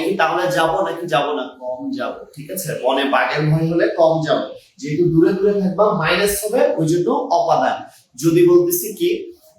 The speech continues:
আর খাঁচার ভিতর বাঘ ঢুকেছে, প্লাস হয়েছে, তখন কি হয়ে যাবে? আবার অধিকরণ কারক হয়ে যাবে। সবাই একটু ক্লিয়ার কিনা বলো তো, একটু ক্লিয়ার কিনা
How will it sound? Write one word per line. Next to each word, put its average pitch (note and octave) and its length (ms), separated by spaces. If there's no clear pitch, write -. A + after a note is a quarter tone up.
আর - 140
খাঁচার F#3 380
ভিতর G3 260
বাঘ C#3 160
ঢুকেছে, D3+ 460
প্লাস A#2+ 300
হয়েছে, B2 340
তখন C#3+ 240
কি F#3 140
হয়ে F#3+ 160
যাবে? F#3+ 220
আবার C#4+ 180
অধিকরণ D3 520
কারক - 320
হয়ে G#2 160
যাবে। - 160
সবাই F3 360
একটু - 200
ক্লিয়ার F3+ 340
কিনা E3 240
বলো D3+ 220
তো, G3+ 80
একটু D#3 240
ক্লিয়ার E3+ 340
কিনা E3+ 180